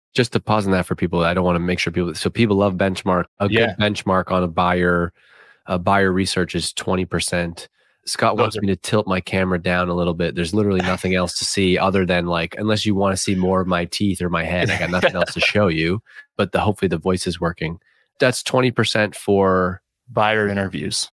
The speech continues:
Speaker 1: But is that on the way out or the way in? Is that higher? Like, or is it the same on if I'm trying to, I wanna sell you something?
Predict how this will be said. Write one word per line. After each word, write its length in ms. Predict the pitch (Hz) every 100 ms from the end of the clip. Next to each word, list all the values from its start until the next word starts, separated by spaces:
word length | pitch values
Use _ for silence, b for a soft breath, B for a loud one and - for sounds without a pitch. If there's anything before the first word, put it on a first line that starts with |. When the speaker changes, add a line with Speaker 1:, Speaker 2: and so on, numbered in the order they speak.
| _
Speaker 1:
But 160 | 131 120
is 140 | 113
that 120 | 123
on 80 | 104
the 80 | 95
way 220 | 101 107
out 240 | 120 151
or 100 | 127
the 80 | 104
way 220 | 98 101
in? 100 | 101
Is 80 | 92
that 140 | 104 95
higher? 600 | 104 113 110 107 104 - -
Like, 220 | 95 -
or 120 | 107
is 160 | 104 98
it 20 |
the 80 | 95
same 340 | - 123 117
on 200 | 104 98
if 100 | 95
I'm 140 | 98
trying 320 | 90 113 107 101
to, 100 | -
I 100 | 98
wanna 340 | 95 107 131
sell 200 | - 131
you 140 | 131 127
something? 560 | - 135 147 147 160